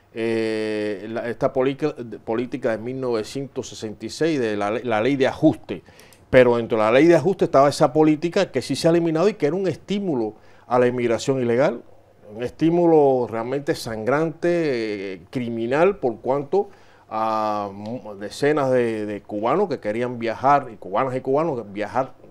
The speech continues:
eh, de forma legal a los Estados Unidos, de forma legal, ordenada, tal como ha planteado siempre el, el gobierno revolucionario, pues se encuentran de que no le daban la visa, no le daban la visa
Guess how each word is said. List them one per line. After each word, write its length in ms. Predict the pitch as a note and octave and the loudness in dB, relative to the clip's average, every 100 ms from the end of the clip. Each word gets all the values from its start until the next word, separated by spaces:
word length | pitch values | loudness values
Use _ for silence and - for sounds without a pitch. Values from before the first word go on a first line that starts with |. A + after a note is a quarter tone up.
| G#2+ | -20
eh, 180 | G2+ G2+ G2 G#2+ | -14 -14 -14 -18
de 80 | G2 | -16
forma 380 | - B2+ C3+ C#3 | -6 -2 0 0
legal 400 | B2 A#2 C#3+ A#2+ - - - - | 0 2 2 2 -6 -20 -20 -14
a 120 | F#2+ | -10
los 180 | F#2+ F#2+ | -10 -10
Estados 460 | - A#2 B2 A#2+ | -6 -2 -2 -2
Unidos, 420 | B2 C#3 F3 G3 G#2 | -4 0 0 -2 -10
de 60 | |
forma 340 | G2+ G2+ G2+ F#2+ | -10 -10 -10 -10
legal, 360 | F#2 A2+ D#3 | 0 4 4
ordenada, 680 | A#2+ F#2+ F#2+ G2 D#3 D3 - | 4 -2 -6 0 2 2 2
tal 240 | C3+ C#3+ | 0 0
como 340 | C3+ A2+ A2+ B2+ | -4 -4 -4 -2
ha 300 | C3+ B2 - - - | -4 -6 -10 -20 -10
planteado 520 | A#2+ A2 G#2 C#3+ C3+ | -4 -4 0 0 0
siempre 520 | A2+ - D3 D#3+ B2 A#2+ G2+ G2 | -2 -2 0 0 0 -4 -2 -4
el, 280 | G#2 F#2+ F#2+ | -6 -8 -12
el 140 | F2+ | -12
gobierno 320 | F#2+ G#2 A2+ | -10 -8 -4
revolucionario, 680 | B2+ D3+ D#3 E3 D#3 E3+ G#3+ - - - _ | 0 0 0 0 0 0 -2 -8 -20 -20 _
pues 240 | C3+ E3+ - | 2 2 2
se 120 | F#3 | -6
encuentran 540 | E3 D#3+ E3+ G3+ F#3+ | -2 -2 0 -4 -2
de 140 | C#3 - | -2 -2
que 180 | A#2+ | -6
no 160 | A#2 C3+ | -4 0
le 100 | B2+ | 2
daban 300 | B2+ B2+ A#2 | 2 2 0
la 100 | G#2+ | -2
visa, 400 | C#3 G3+ - E2+ | -4 -6 -12 -14
no 240 | F#2 A#2 B2+ | -10 -6 0
le 80 | C3 | 2
daban 200 | C#3+ D3 | 0 0
la 80 | |
visa 360 | C#3 D#3 G3 G3 | -2 -2 -4 -6